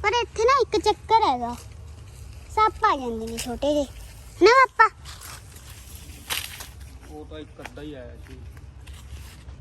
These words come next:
Speaker 1: ਹੂੰ। ਪਾਪਾ। ਆਈ ਸਰ।
Speaker 2: ਆ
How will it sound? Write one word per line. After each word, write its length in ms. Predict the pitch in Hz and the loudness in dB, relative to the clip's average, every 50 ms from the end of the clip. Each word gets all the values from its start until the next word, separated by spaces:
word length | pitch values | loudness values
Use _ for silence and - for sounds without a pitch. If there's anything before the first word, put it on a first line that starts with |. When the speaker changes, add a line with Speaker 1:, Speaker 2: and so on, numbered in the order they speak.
| - - - - - - 311 | -18 -18 -18 -16 -12 -8 -6
Speaker 1:
ਹੂੰ। 520 | 294 294 294 294 294 302 302 294 302 285 - - - - - - - - - - - - - - - - - - - - - - - - - - - - - - - - - - - - - - - - - - | -4 -4 -4 -2 -2 -2 -2 -4 -4 -6 -10 -14 -18 -18 -18 -16 -14 -14 -14 -12 -12 -14 -14 -14 -14 -14 -14 -16 -16 -16 -16 -14 -14 -14 -14 -14 -14 -16 -16 -16 -16 -14 -14 -14 -14 -12 -14 -12 -14 -14 -12 -10
ਪਾਪਾ। 480 | 277 262 262 - - 339 370 370 339 - - - - - - - - - - - - - - - - - - - - - - - - - - - - - - - - - - - - - - - - - - - - - - - - - - - - - - - - - - - - - - - - - - - - - - - - - - - - - - - - - - - - - - - - - - - - - - - - - - - 277 277 | -10 -10 -8 -2 0 2 2 2 2 0 -6 -14 -16 -18 -18 -20 -20 -20 -20 -20 -20 -20 -20 -20 -20 -20 -20 -20 -20 -20 -20 -20 -20 -20 -20 -20 -20 -20 -20 -20 -20 -20 -20 -20 -20 -20 -20 -20 -20 -20 -20 -20 -20 -20 -20 -20 -20 -20 -20 -20 -20 -20 -18 -18 -18 -20 -20 -20 -20 -20 -20 -20 -20 -18 -14 -14 -14 -14 -16 -20 -20 -20 -18 -16 -14 -14 -14 -16 -18 -20 -20 -20 -20 -20 -20 -18 -18 -18 -20 -20 -20 -20 -20 -20 -20 -20 -18 -18 -16 -16
ਆਈ 300 | 285 294 277 269 269 240 233 - | -14 -14 -16 -16 -16 -18 -18 -18
ਸਰ। 520 | - - - 330 330 339 349 330 320 320 | -18 -14 -10 -10 -8 -8 -6 -6 -6 -8
Speaker 2:
ਆ 40 | 311 | -8